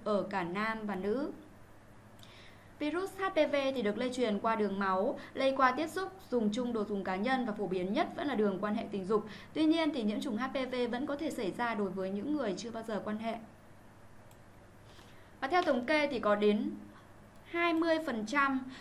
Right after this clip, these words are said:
phụ nữ nhiễm H P V ít nhất một lần trong đời ở một thời điểm nhất định.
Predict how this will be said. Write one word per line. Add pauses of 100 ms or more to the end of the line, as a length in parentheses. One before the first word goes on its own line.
(140)
phụ
nữ
nhiễm
H (140)
P
V (160)
ít
nhất
một
lần
trong
đời
ở
một
thời
điểm
nhất
định.